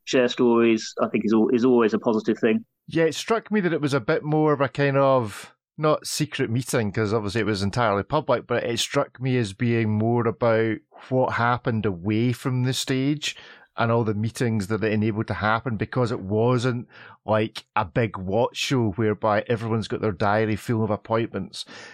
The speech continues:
Speaker 2: That actually it was very much a, everyone gets to have a chat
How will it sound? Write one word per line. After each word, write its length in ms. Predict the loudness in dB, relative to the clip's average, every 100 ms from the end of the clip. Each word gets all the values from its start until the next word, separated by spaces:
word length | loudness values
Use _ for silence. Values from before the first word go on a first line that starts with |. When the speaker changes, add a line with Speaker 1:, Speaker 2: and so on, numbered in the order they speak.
| -6
Speaker 2:
That 100 | 0
actually 280 | 0 0 0
it 80 | 0
was 180 | 0 0
very 240 | 0 0
much 320 | 0 -2 0
a, 200 | 0 0 -4 -20 -20 _ -6
everyone 400 | -2 0 0 0
gets 200 | 0 -2
to 100 | -2
have 140 | -2
a 40 | -2
chat 640 | -2 0 2 0 -4